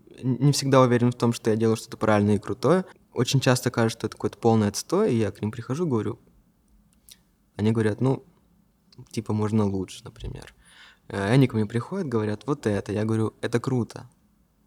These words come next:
Они говорят: «А, по-моему, отстой». И, в общем, вот в этом все, в этой всей среде мы пытаемся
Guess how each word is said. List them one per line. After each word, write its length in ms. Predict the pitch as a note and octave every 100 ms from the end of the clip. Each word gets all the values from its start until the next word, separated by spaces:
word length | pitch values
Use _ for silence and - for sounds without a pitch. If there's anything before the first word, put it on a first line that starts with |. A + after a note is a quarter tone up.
| -
Они 120 | G#2+ G#2+
говорят: 300 | G#2+ G#2 -
«А, 60 | -
по-моему, 460 | G#2 A#2+ D3+ A#2 - _ _ _ _ -
отстой». 520 | - - - F#2+ F2+ - - - - _
И, 40 |
в 40 | A#2
общем, 280 | A2+ - B2+
вот 180 | A#2 -
в 60 |
этом 280 | B2 A#2+ A#2
все, 420 | - - A#2 A2+
в 40 | A2
этой 200 | A#2+ A#2
всей 220 | - A2
среде 500 | - A#2+ A#2 C#3+ G3+
мы 260 | B2+ C#3+ D3
пытаемся 720 | - A#2+ B2+ B2+ - A#2+ G#2+